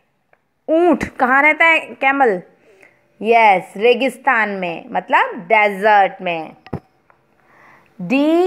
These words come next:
ई एस ई आर टी, डेजर्ट। Now लास्ट वन, डक। डक कहाँ रहती है? कहाँ रहती है डक? पॉन्ड, पी ओ एन डी,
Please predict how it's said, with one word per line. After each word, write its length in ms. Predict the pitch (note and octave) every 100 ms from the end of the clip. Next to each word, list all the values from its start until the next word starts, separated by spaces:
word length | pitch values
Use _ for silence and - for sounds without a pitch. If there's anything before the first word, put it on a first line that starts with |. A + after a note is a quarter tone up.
| F#4
ई 360 | C4+ C4 A#3 A3+
एस 540 | G#3 G#3 G#3 C4+ - - - -
ई 360 | C#4+ D#4 D#4+ -
आर 300 | A3 G3+ F#3+
टी, 400 | F#3+ D#4+ D4 G#3 E3
डेजर्ट। 1080 | A#3 B3 A#3+ G#3 G#3+ A3+ G#3+ G3 F3+ F3 - _ _ _ _ _ _ _ _ _ _ _ -
Now 240 | F#3 F3+
लास्ट 420 | F3 G3 B3+ C4 D4+
वन, 320 | D#4+ E4+ F4+ A#4 - _ A3
डक। 520 | F3 C4 G#3+ - - _ _ _ _ _ _ _ F#3
डक 320 | F3 B3+ B3+
कहाँ 120 | E4 E4
रहती 300 | E4 E4 E4+
है? 240 | F4+ G4+ C5 - _ _ -
कहाँ 180 | B3 D4
रहती 240 | E4 F4
है 60 | F4
डक? 300 | F4+ G#4 A4+ - _ _ _ _ _ _ _ -
पॉन्ड, 760 | F4 E4 D4+ C4+ A#3 G3+ E3+ E3 _ _ _ _ _ _ -
पी 380 | D#4 E4 F4+ G4+ C#5+ - - _ _ _
ओ 440 | B3 C4 C#4+ F4 G#4 - -
एन 580 | A3+ G#3+ G#3+ G3+ F3+
डी, 360 | F3+ D#4 C4+ F#3+